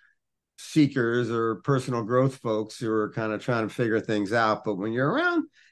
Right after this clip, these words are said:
people who are looking back on their life and wondering what they could have done better or what they would have done differently now that they've got some wisdom, it was very illuminating for me. The project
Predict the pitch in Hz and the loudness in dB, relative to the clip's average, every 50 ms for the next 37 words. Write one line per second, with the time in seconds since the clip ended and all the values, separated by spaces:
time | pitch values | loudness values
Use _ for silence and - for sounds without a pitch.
0 | _ _ - 170 165 139 151 143 131 139 139 120 120 127 151 143 - 131 117 110 | _ _ 0 0 2 4 4 4 6 6 6 6 6 4 2 2 2 0 -2 -2
1 | 92 - 104 120 147 151 143 - 117 107 101 104 98 95 95 92 87 85 82 82 | -2 0 0 2 2 0 0 0 -2 0 -2 -2 -4 -4 -4 -2 -2 -2 -4 -6
2 | - - _ _ _ _ _ _ _ _ _ _ _ 110 107 107 104 107 110 - | -8 -14 _ _ _ _ _ _ _ _ _ _ _ -6 -4 -2 -2 -2 -4 -4
3 | 120 113 123 135 135 131 127 127 123 120 117 123 123 123 - 127 117 117 117 113 | -2 2 4 6 6 6 6 6 4 4 4 2 2 2 2 2 4 6 6 4
4 | 107 104 - - - - 151 135 127 107 95 120 110 107 98 90 113 113 113 101 | 4 2 -2 -6 -2 0 2 2 2 0 -2 -2 -2 -2 0 0 0 2 2 2
5 | 90 87 85 85 95 101 101 113 123 117 - 120 110 107 101 110 123 123 123 117 | 0 -2 -4 -6 -10 -8 -4 -2 -2 0 2 2 2 2 2 2 2 4 4 2
6 | 104 95 92 117 113 110 107 101 98 139 143 139 143 127 107 104 101 92 92 87 | 0 0 0 0 0 0 0 0 2 2 2 4 2 2 0 0 0 -2 -2 -2
7 | 95 101 101 98 98 98 101 95 92 107 98 95 92 92 101 98 95 - - - | -2 -2 -2 -2 -2 -2 -2 -4 -2 -2 -2 -2 -2 0 0 0 -2 -2 -6 -6
8 | 92 92 101 117 127 123 - 104 95 92 90 - _ _ - - - - - - | -2 0 2 2 2 2 0 0 0 0 -2 -6 _ _ -20 -20 -20 -20 -20 -20
9 | _ _ _ - - - - 120 123 123 120 - 135 170 247 262 220 175 170 190 | _ _ _ -16 -12 -6 0 2 2 2 2 4 4 4 4 4 6 6 6 6
10 | 196 170 147 131 113 101 92 90 87 - - 92 85 82 71 64 - - _ _ | 6 6 6 6 4 4 2 -2 -4 -6 -6 -6 -6 -6 -6 -8 -12 -14 _ _
11 | _ _ _ _ _ _ _ _ _ - 120 123 - - - 160 175 180 165 160 | _ _ _ _ _ _ _ _ _ -4 -2 -2 0 2 2 4 4 4 4 2
12 | 160 - - - | 2 2 0 -6